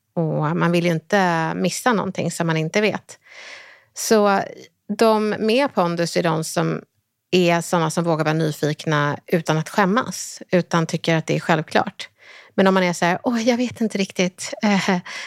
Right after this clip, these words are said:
det här kanske är en dum fråga." Då, då äger man ju inte, ehm, nyfikenheten med pondus, utan då ursäktar man att man inte vet. Varför ska du ursäkta att du inte vet det du inte vet? Det går ju inte. Så det är otroligt viktigt att man har den där nyfikenheten och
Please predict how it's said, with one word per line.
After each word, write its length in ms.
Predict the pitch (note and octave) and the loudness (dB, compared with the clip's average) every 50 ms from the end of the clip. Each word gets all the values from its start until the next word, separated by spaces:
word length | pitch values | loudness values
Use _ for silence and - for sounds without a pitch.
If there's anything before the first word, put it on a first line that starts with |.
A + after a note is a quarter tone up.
| - - | -14 -2
det 100 | - A#3 | 0 2
här 60 | A3+ A3 | 2 4
kanske 280 | A3 A#3 G#3+ - A3 | 4 2 2 2 2
är 40 | G#3 | 2
en 80 | G3+ F#3+ | 2 2
dum 220 | G#3 G3 F3+ F3 | 2 2 2 0
fråga." 540 | - - - F3 E3 E3+ F#3+ E3+ - - F#3+ - _ - - - - _ _ _ - - | -2 0 0 2 2 2 0 -2 -2 -4 -6 -10 _ -20 -20 -20 -20 _ _ _ -20 -10
Då, 460 | C4+ G#3+ G3 G#3+ G#3+ A3 A3+ A3 - | -6 0 2 4 4 4 4 2 0
då 220 | E3+ F#3 G3+ A3 | 0 0 2 2
äger 360 | - G#3+ G#3+ A#3+ C4+ B3+ C4+ | 2 2 0 0 0 0 0
man 100 | A#3+ F#3+ | 0 0
ju 60 | E3+ E3+ | 0 -2
inte, 220 | E3+ - - D#3+ D#3+ D#3+ E3 F3 - - - | -4 -2 -2 0 0 0 0 -2 -4 -4 -4
ehm, 440 | F#3 E3+ D#3+ D#3 D#3+ D#3+ D#3+ D#3 D3+ | -2 -2 0 0 -2 -2 -4 -4 -4
nyfikenheten 880 | - - - G3 G3 F3+ E3 - E3 - - F3 G3 A3 G3+ - - E3 | -2 0 2 2 2 2 2 -2 -4 -2 0 0 0 0 0 -2 -2 -2
med 120 | E3+ E3 | 0 0
pondus, 420 | - B3 A#3 F#3 - - - - | 2 2 2 0 -2 -4 -4 -4
utan 440 | D#3 E3 - - D#3 D#3+ D#3+ D#3 F3 | -4 -4 -2 -2 0 0 -2 -2 -2
då 260 | - F3+ F3 F3+ F#3 | 0 0 2 2 2
ursäktar 540 | - G3 E3+ E3 - - F3+ - - - D#3 | 0 0 0 0 -2 -2 -4 -2 -2 -2 -2
man 160 | - - - | -2 -2 -4
att 160 | - E3 - - | -6 -4 -2 -2
man 100 | D#3 D#3+ | -2 -2
inte 200 | D#3 D3+ - G3+ | -2 -2 0 0
vet. 300 | A3+ G3 - - - - | 0 0 -2 -6 -10 -4
Varför 200 | - A#3+ A#3+ - | -2 -2 -2 -2
ska 160 | - - - A3+ | -2 0 0 0
du 60 | G3 | 0
ursäkta 520 | F3+ - - C4+ - - - - - F#3 - _ _ _ _ _ _ - | 0 0 -2 -4 -4 -4 -2 -2 -2 -2 -4 _ _ _ _ _ _ -4
att 120 | - F#3 | 0 2
du 80 | - F3+ | 2 2
inte 160 | F3 - F3 | 2 2 0
vet 200 | F#3 G#3 G3 - | 0 0 0 0
det 80 | - E3+ | 0 0
du 60 | E3+ | 0
inte 160 | E3 D#3+ F#3+ | 0 0 0
vet? 400 | G#3+ - - F#3 _ - - - _ _ _ _ _ _ _ _ _ _ _ _ _ _ _ _ | 0 0 -2 -4 _ -16 -20 -20 _ _ _ _ _ _ _ _ _ _ _ _ _ _ _ _
Det 140 | - A#3 A3+ | 0 2 2
går 140 | F#3+ - G#2 | 2 2 0
ju 60 | - | 0
inte. 240 | F#3 - - - - - _ _ _ _ _ - - - - _ _ _ _ _ | -2 -2 -4 -6 -6 -8 _ _ _ _ _ -20 -20 -20 -20 _ _ _ _ _
Så 140 | - - G#3 | 0 2 4
det 60 | G3+ | 4
är 20 | |
otroligt 520 | G#3 G#3 - - C4+ C4 B3 A3+ G#3+ - G3 | 2 2 2 2 2 2 2 2 0 0 -2
viktigt 280 | G3 - - - - | -2 -4 -4 -2 -2
att 140 | D#3+ D#3+ - | -2 0 0
man 100 | E3+ E3+ | 0 2
har 180 | F3 G3 F#3 F3+ | 2 4 4 2
den 80 | F3 | 2
där 100 | E3+ E3 | 0 0
nyfikenheten 800 | E3 E3+ E3 D#3 - - D3+ - E3 F3 F3 E3 - - D#3+ D#3+ | 0 0 0 -2 -2 -4 -4 0 0 0 0 0 0 0 0 0
och 220 | D#3 D#3 D3+ D3+ | 2 0 0 -2